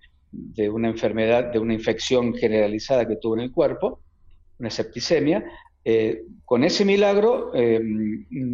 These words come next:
Artemides Sati consigue la beatificación. El, eh, milagro de la canonización se produce en Filipinas, en Filipinas.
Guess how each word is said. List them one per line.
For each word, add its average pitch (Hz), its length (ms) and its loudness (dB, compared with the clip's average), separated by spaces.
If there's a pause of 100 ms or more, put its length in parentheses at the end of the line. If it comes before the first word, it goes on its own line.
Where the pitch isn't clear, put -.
(160)
Artemides 127 480 0
Sati 143 360 -2
consigue 123 640 -2 (360)
la 107 220 -2
beatificación. 104 800 -4 (600)
El, 220 520 0 (180)
eh, 131 200 2
milagro 165 420 2
de 156 100 4
la 139 260 0
canonización 170 880 2 (240)
se - 160 -2
produce 151 360 2
en 165 140 2
Filipinas, 254 880 0 (260)
en 131 180 -2
Filipinas. 143 640 -2